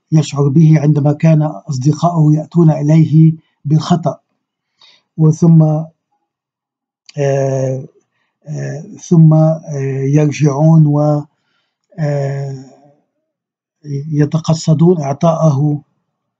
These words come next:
آه، إعطاءه مثلًا، آه، حجة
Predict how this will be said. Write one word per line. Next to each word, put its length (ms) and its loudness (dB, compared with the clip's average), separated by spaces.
آه، 920 -4
إعطاءه 920 0
مثلًا، 680 0
آه، 400 -8
حجة 340 -4